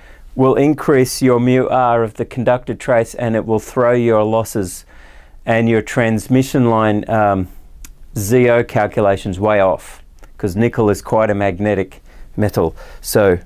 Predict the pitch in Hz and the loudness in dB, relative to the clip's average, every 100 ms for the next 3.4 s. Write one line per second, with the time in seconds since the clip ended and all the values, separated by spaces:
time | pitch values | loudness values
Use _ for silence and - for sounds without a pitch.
0 | - 135 143 131 - 123 - 85 - - | -2 0 4 2 2 0 0 -2 -4 -20
1 | - - - - - - 117 104 - 120 | -20 -20 -20 -20 -12 -4 0 0 2 2
2 | 151 147 135 113 - 131 120 123 110 107 | 2 2 0 0 0 -2 0 0 0 0
3 | 101 117 104 104 | 0 0 0 0